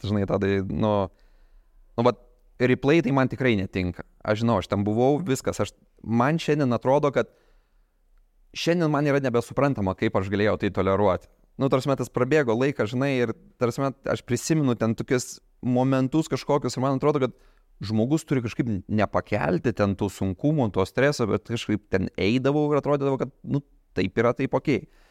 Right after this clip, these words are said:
Tai kartot aš nenoriu, aš, jo, turėsiu pokyčių darbe, asmeniniame gyvenime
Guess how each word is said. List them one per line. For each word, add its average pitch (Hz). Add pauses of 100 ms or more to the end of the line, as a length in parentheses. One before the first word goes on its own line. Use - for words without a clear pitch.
(340)
Tai 117
kartot 127
aš -
nenoriu, 131 (340)
aš, 110 (280)
jo, 120
turėsiu 117
pokyčių 104
darbe, 95 (680)
asmeniniame 117
gyvenime 135